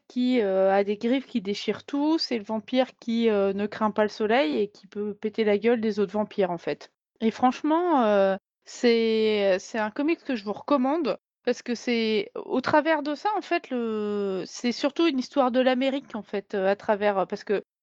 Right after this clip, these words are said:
euh, les, les époques changent, on passe de dix-huit cent quatre-vingts, dix-neuf cent vingt-cinq, il y a la guerre, et cetera. Il y a toujours ces conflits entre les différents c-, euh,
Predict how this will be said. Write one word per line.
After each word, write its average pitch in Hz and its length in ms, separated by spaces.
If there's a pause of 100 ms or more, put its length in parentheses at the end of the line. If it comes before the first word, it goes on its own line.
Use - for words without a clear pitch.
euh, - 200
les, 208 260
les 226 220
époques 285 320
changent, 294 320
on 247 80
passe 202 240
de 208 100
dix-huit 208 300
cent 220 180
quatre-vingts, 220 800 (340)
dix-neuf 220 340
cent 233 160
vingt-cinq, 226 800 (100)
il 233 60
y - 20
a 196 60
la 202 160
guerre, 226 320
et 208 80
cetera. 226 380
Il 285 60
y 247 40
a 233 40
toujours 285 400
ces 254 200
conflits 302 540 (200)
entre 233 300
les 240 100
différents 262 520
c-, - 500
euh, 202 480